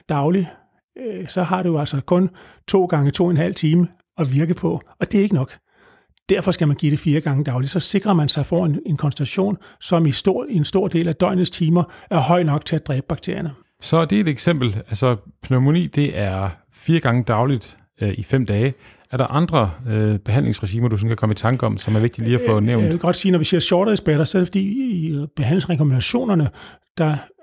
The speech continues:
Speaker 1: anbefaler man faktisk korte kurer. Men, men jeg vil også komme ind på for eksempel biulbetændelse. I D S M's vejledning anbefaler vi en uges behandling med, med V-penicillin.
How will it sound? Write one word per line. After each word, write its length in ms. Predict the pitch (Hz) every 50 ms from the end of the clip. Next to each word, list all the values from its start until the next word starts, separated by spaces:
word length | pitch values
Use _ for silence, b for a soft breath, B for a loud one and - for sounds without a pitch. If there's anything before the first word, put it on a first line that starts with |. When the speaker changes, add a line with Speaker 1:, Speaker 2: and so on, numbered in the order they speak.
| -
Speaker 1:
anbefaler 420 | 247 175 190 269 220 - 175 160 151
man 100 | 143 120
faktisk 340 | - 143 123 - 165 143 -
korte 280 | - 143 131 139 143 160
kurer. 340 | - - 147 131 127 131 104 B B B B B B B B -
Men, 200 | 190 165 170 233 294 302 233
men 160 | 190 156 180
jeg 120 | 175 156
vil 80 | 147 165
også 160 | 196 190 -
komme 220 | - 220 208 202 202
ind 100 | 254 214
på 340 | - - 202 180 170 165
for 140 | 165 - -
eksempel 360 | 180 - - 226 247 208 214
biulbetændelse. 840 | 196 - 208 202 226 226 208 170 - - 185 190 190 180 135 156 151 - - _ 349
I 60 | 233
D 280 | - - 214 226 214 180
S 40 |
M's 220 | 196 180 180 202 165
vejledning 360 | 175 165 170 180 175 170 -
anbefaler 400 | - 156 165 190 - 180 165 165
vi 80 | 151 143
en 100 | 147 -
uges 260 | - 226 175 196 196 -
behandling 500 | - 185 143 147 160 156 160 151 151 165
med, 140 | 156 139 131 - - _ _
med 220 | 190 160 151 139 127
V-penicillin. 600 | 180 233 220 - 160 147 - 185 175 185 196 180